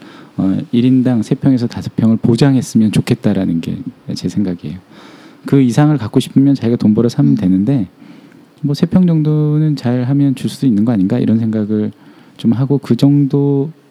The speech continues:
Speaker 1: 되면, 어, 되게 많은 게 변하겠다라고 생각을 하는 편이에요. 이게 어떻게 가능한지는 뭐 잘 모르겠고 지금은 좀 연구를 해봐야 될 것 같은데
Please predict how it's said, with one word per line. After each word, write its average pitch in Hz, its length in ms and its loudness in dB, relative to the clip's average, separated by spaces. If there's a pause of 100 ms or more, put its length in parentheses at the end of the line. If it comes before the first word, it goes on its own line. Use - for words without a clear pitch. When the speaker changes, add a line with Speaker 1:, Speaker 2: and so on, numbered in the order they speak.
(520)
Speaker 1:
되면, 143 460 2 (720)
어, 95 300 -2
되게 123 260 2
많은 107 400 2
게 117 100 0
변하겠다라고 95 1160 -4
생각을 107 440 -2
하는 120 160 -2
편이에요. 101 260 -8
이게 107 180 -8 (760)
어떻게 123 340 0
가능한지는 110 840 0
뭐 98 360 -2 (640)
잘 107 160 -6
모르겠고 110 380 0
지금은 98 540 -4
좀 117 180 -2
연구를 110 340 0
해봐야 131 220 -2
될 107 100 -2
것 98 140 -6
같은데 101 420 -4